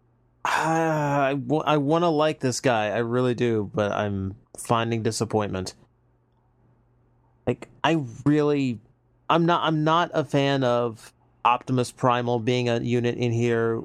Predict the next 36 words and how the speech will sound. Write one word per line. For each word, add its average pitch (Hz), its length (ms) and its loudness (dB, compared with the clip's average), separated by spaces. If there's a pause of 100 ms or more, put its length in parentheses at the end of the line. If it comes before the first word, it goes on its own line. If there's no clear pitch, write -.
with, - 280 -4 (1000)
he, 170 400 -4
he 175 280 -2
clearly 190 400 0
just 170 200 -4
has 156 240 0
this 143 140 -4
vehicle 127 340 0
mode 110 420 0
that's 110 320 -2
just - 420 -2
there 120 300 0
to 113 140 -2 (140)
jam 113 380 0
the 107 80 -2
chest 107 440 -2
into 101 440 -2
the 92 320 -2 (760)
big 113 220 0
body. 95 440 -2
Like, 120 240 -2
it's 120 160 -4
not 139 320 0
trying 123 320 0
to 120 80 -4
recreate 117 420 -2
his 107 360 -4
ape 117 220 -2
mode 101 260 -2
in 101 320 -6
any 127 200 2
way, 107 160 0
shape, 104 300 -4
or 101 60 -4
form, 92 420 -6
which - 380 -6